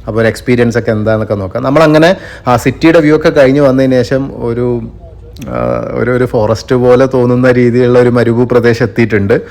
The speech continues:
ഒരുപാട് പച്ച കാടുകളുണ്ട്. ആ, മരുഭൂമി സൈഡിൽ ഇങ്ങനെ കാടുകളൊക്കെ ഞാൻ ആദ്യമായിട്ട് കാണാണ്. പിന്നെ,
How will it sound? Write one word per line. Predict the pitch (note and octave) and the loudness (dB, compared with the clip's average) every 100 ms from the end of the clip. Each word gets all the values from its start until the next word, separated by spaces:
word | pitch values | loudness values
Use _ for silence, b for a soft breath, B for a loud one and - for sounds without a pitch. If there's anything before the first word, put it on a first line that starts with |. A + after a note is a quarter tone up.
| B B - | B B -8
ഒരുപാട് | A2 A2+ A#2+ B2+ | -4 2 4 4
പച്ച | B2 A2+ - - - | 2 -2 -4 -4 -4
കാടുകളുണ്ട്. | - B2 A#2 A#2 B2+ A2+ G2+ A#2 | 0 2 4 4 4 4 2 -2
ആ, | - C3 G#2 G#2 | -6 -10 -8 -6
മരുഭൂമി | G#2 A2 A#2+ C3+ C3+ | -4 -2 0 2 2
സൈഡിൽ | C3 C3+ B2+ | 2 2 2
ഇങ്ങനെ | C3 C3 C#3 | 0 2 2
കാടുകളൊക്കെ | C3 B2+ B2+ C3 B2+ - | 4 2 2 2 0 0
ഞാൻ | B2 A2+ | 0 0
ആദ്യമായിട്ട് | F#2+ F#2 F2+ | -2 -6 -6
കാണാണ്. | F2 F2+ A#2 - B B B B B B - | -6 -4 -6 -6 B B B B B B 0
പിന്നെ, | B2 A#2 A2+ G#2+ G#2 | 2 4 4 2 0